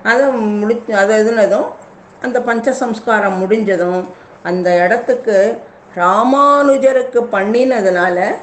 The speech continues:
அதுக்கு பேர் துவயம் விளைந்த திருப்பதி அப்படின்னு பேரு. அதுவும் எப்படி அப்படின்னு கேட்டா,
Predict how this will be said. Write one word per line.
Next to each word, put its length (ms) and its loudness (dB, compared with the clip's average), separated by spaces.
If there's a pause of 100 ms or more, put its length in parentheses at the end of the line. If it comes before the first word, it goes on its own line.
(260)
அதுக்கு 360 -4
பேர் 380 -2 (340)
துவயம் 540 2
விளைந்த 720 2 (300)
திருப்பதி 880 0 (280)
அப்படின்னு 480 -2
பேரு. 320 -2 (320)
அதுவும் 360 2
எப்படி 360 -2
அப்படின்னு 240 -2
கேட்டா, 640 0